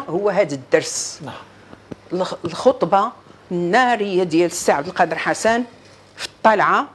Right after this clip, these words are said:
Speaker 1: و-، وهاد الحركتين معا اللي،
Speaker 2: نعم.
Speaker 1: اللي دار.
Speaker 2: نعم.
Speaker 1: وانطلقت المظاهرة.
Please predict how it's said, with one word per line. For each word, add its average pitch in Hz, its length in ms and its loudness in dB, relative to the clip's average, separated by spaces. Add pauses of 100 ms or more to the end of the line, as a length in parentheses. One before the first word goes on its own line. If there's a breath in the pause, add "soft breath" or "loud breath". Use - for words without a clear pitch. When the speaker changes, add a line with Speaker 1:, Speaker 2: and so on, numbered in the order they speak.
(520)
Speaker 1:
و-، 208 300 0
وهاد 220 300 4
الحركتين 226 960 2
معا 190 420 0 (100)
اللي، 185 300 -2
Speaker 2:
نعم. 160 140 -8
Speaker 1:
اللي 175 220 2
دار. 214 280 4 (240)
Speaker 2:
نعم. 127 100 -14 (360)
Speaker 1:
وانطلقت 220 600 2
المظاهرة. 165 760 0